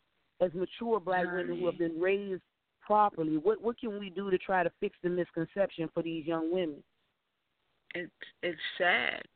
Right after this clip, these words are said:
Speaker 2: First of all, it's sad, and we're gonna have to, um, go back and think about, even though we're,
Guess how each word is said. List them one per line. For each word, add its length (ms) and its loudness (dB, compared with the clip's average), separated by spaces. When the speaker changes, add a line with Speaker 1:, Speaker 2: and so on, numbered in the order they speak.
Speaker 2:
First 280 4
of 80 -4
all, 160 2
it's 220 -4
sad, 380 -4
and 240 2
we're 120 2
gonna 260 4
have 220 0
to, 240 -6
um, 120 -12
go 220 2
back 460 -2
and 220 -4
think 260 2
about, 460 0
even 300 2
though 140 4
we're, 320 2